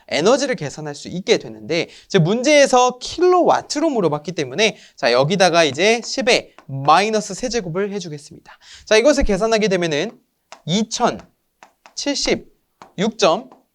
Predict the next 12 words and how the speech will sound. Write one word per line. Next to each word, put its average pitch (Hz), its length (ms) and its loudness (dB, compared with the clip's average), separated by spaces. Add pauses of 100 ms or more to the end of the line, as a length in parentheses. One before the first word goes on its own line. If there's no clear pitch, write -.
(140)
육구 196 920 -6
킬로와트가 - 1700 -6
나오게 113 320 -8
됩니다. 135 360 -20
그래서 123 200 -14
정답은 147 380 -6
몇 117 140 -8
번이에요? 139 440 -4 (260)
삼 285 380 -8
번이 214 260 -4
되는 123 220 -12
것이죠. 104 340 -14